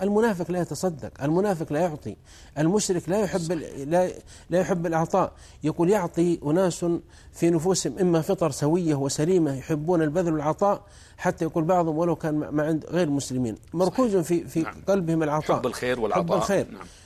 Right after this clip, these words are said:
Speaker 1: وما دامنا في مجال العلم والأدب، يقول حاتم في بيتين شريفين حتى أتى به أبو تمام في الحماسة، وكان يحفظه صلاح الدين الأيوبي القائد، يقول: "أما والذي لا يعلم الغيب غيره ويحيي العظام البيض وهي رميم،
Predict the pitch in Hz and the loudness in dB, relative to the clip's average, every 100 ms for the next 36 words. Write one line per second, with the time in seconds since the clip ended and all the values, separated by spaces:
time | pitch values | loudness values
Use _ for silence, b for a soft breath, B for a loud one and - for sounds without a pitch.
0 | B B 143 170 208 202 196 180 160 165 | B B -4 0 2 4 2 2 2 4
1 | 165 160 165 151 175 151 143 170 147 143 | 4 4 2 4 4 2 2 0 2 0
2 | 147 156 - 190 - 143 147 147 143 185 | 0 -2 2 0 0 -2 -2 -2 0 2
3 | 156 139 - 139 135 180 170 - - 143 | 2 0 0 0 2 2 2 0 -4 -4
4 | 156 143 - 170 143 131 123 135 147 165 | 0 0 2 2 2 -2 -2 -2 0 2
5 | 160 131 - 139 170 131 135 117 151 147 | 0 -2 -2 0 2 0 -4 -4 -4 -2
6 | - 165 131 143 135 139 165 135 139 160 | 0 0 0 -4 -2 0 0 2 2 2
7 | 131 139 - B B B - 131 - 175 | 0 -4 -8 B B B -6 -4 0 0
8 | 156 147 - B B B B B 139 135 | 0 -4 -12 B B B B B -6 2
9 | 170 151 - B - 165 170 156 156 156 | 2 2 -4 B 0 2 4 4 2 2
10 | 147 147 156 139 139 139 139 127 160 131 | 2 2 2 2 2 2 0 2 0 0
11 | 127 139 131 156 117 - - b b b | 0 0 2 2 -2 -8 -16 b b b
12 | b 131 185 156 160 147 151 160 147 139 | b 2 2 2 0 0 0 2 0 0
13 | 170 165 165 220 175 165 143 113 104 | 0 0 0 0 2 2 2 -2 -6